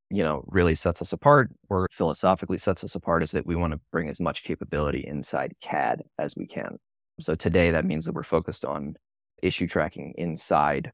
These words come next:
SolidWorks. I think cad is like this incredible video game that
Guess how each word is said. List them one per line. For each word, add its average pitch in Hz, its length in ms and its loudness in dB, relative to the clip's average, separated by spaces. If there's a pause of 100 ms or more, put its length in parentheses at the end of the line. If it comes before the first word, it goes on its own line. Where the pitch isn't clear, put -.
SolidWorks. 67 800 -2 (240)
I 58 100 -10
think - 200 -10 (520)
cad 92 280 6
is 87 160 -2
like 78 220 0 (100)
this - 400 -4
incredible 80 560 -2
video 82 360 0
game 87 340 -2
that 90 180 -2